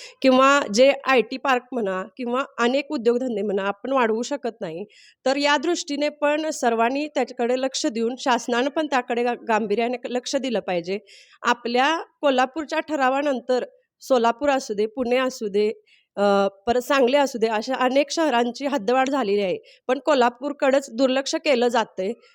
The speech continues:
तर, अ, नक्कीच शासनानं याकडे गांभीर्यानं लक्ष देऊन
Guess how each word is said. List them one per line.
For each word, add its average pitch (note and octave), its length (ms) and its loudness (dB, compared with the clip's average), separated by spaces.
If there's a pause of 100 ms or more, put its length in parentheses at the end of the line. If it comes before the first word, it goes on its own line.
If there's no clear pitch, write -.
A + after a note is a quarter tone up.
(180)
तर, B3 160 2 (260)
अ, G#3 120 -4
नक्कीच B3 640 -4
शासनानं B3+ 500 0
याकडे B3 380 -2
गांभीर्यानं A#3 540 -2
लक्ष B3+ 300 -6
देऊन A3 280 -2